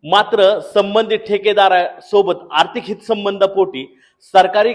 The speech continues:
खुर्चीवर ठाण मांडून बसलेले भ्रष्ट अधिकारी या गोष्टीकडे दुर्लक्ष करीत आहे. दरम्यान, दोन जून दोन हजार चोवीस रोजी महसूल सचिव मुंबई येथे आंदोलन करण्यात आले होते.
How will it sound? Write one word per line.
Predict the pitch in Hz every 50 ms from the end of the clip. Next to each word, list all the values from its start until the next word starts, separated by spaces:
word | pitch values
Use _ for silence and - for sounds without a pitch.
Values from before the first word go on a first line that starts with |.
| - -
खुर्चीवर | - 190 202 - - 214 214 202 196
ठाण | 202 - - 202 220 240
मांडून | 233 226 220 214 208 196 190
बसलेले | 180 185 - - 185 185 170 143 120 104 - - _ _ _ 135
भ्रष्ट | 175 190 190 - - 247
अधिकारी | 226 214 196 180 185 - 165 147 135 131 117 - - - _ _ _ _ _ 147
या | 175 202 208
गोष्टीकडे | 185 170 180 165 - - 202 190 196 190 185 196 208 196 - - _ _ _ _ _ _ _ _ _ 135
दुर्लक्ष | 170 196 214 233 233 240 - 254
करीत | 240 240 220 196 185 175 170
आहे. | 165 147 147 139
दरम्यान, | 131 131 135 175 185 190 214 226 233 233 - - - - _ _ _ _ _ _ _ _
दोन | 147 196 240 247 220
जून | 190 208 196 160 147
दोन | 139 175 202 214
हजार | 185 185 180 190 214 208
चोवीस | 208 202 208 202 220 202 -
रोजी | 202 190 170 147 135 123 123
महसूल | 139 156 180 190 185 180 240 240
सचिव | 220 - 226 202 - 190 180 135 120 - _ _ _ _ _ _ _ _ _ _ _ _ _ _ _ _ _ _ _ _ _ _ _ _ 156
मुंबई | 156 180 196 208 226 226
येथे | 233 214 196 - - 170 170 185 - - - - - _
आंदोलन | 156 180 202 202 233 240 247 240
करण्यात | 240 214 202 180 175 156 147 - - - - _ _ _ _
आले | - 156 175 190 180
होते. | 175 160 175 165 135 131 104